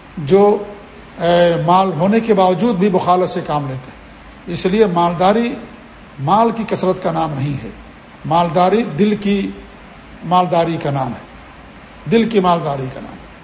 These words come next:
کتنے مالدار ہیں لیکن فقیر ہیں، محتاج ہیں، اور کتنے کم مال والے ہیں لیکن وہ مالدار ہیں،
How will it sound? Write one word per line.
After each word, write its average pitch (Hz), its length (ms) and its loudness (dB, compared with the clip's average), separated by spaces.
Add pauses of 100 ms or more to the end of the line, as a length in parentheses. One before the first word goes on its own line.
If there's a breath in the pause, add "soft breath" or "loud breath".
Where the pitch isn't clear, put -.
(340)
کتنے 214 260 0
مالدار 208 500 4
ہیں 196 180 -2
لیکن 185 320 -4
فقیر 175 320 -2
ہیں، 120 160 -6 (260)
محتاج 170 440 -2
ہیں، - 120 -16 (960)
اور 180 160 2
کتنے 196 380 -2 (1120)
کم 254 200 2
مال 220 220 4
والے 196 320 2
ہیں 185 100 -4
لیکن 185 240 -6
وہ 180 80 -6
مالدار 160 460 -4
ہیں، 110 160 -14